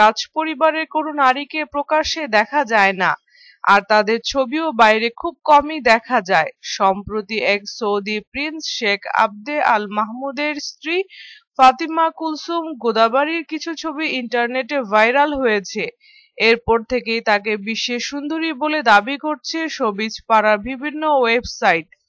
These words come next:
মালয়েশিয়ান রিভিউ নামের একটি ওয়েবসাইট ফাতিমা রূপ বর্ণনা করে বলেছে, তার উজ্জ্বল ফর্সা ত্বকের সঙ্গে গ্রে রঙের চোখ,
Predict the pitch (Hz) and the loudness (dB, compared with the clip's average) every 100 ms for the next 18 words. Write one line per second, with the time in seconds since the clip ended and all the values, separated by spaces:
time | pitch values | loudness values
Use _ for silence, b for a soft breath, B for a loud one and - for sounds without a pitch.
0 | _ _ 208 233 302 339 311 330 330 320 | _ _ 6 6 6 2 0 2 2 2
1 | 269 233 240 285 311 311 302 311 233 226 | 0 0 0 0 2 2 2 4 2 2
2 | 233 220 226 277 - 311 311 302 - 214 | 0 4 4 4 0 2 2 2 2 2
3 | 214 220 214 214 302 254 226 254 294 302 | 0 2 4 4 2 2 4 4 4 0
4 | - - 196 302 220 196 226 247 - 294 | 0 0 0 0 2 2 2 0 0 0
5 | 320 B B B - 240 285 - 285 254 | 0 B B B 4 6 6 4 -2 -4
6 | 233 320 330 - 208 214 254 226 - 214 | 0 0 0 4 4 4 2 0 4 4
7 | 208 240 233 254 233 226 220 190 233 277 | 4 -2 -4 -4 -2 -2 -2 2 4 4
8 | 294 302 302 311 311 - 311 311 | 4 2 2 -2 -2 -2 0 2